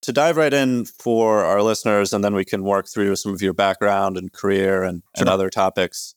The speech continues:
Speaker 1: in more detail. But when you think about the year past, twenty twenty-three, the question I always think is interesting is,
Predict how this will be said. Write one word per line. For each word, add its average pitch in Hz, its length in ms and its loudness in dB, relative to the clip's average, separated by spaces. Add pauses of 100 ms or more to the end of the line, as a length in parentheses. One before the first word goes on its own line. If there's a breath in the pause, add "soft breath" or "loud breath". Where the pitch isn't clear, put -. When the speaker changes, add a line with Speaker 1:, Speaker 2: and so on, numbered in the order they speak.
Speaker 1:
in 110 160 -2
more 95 160 -4
detail. 98 580 0
But 95 260 0 (840)
when 131 120 0
you 139 80 2
think 240 200 -2
about 165 240 0
the 135 80 2
year 120 320 2
past, 101 760 -2
twenty 117 240 0
twenty-three, 101 760 0
the - 640 -20
question 151 260 0
I 127 80 4
always 123 200 2
think 110 160 -6
is 104 100 -2
interesting 104 480 0
is, 95 300 -4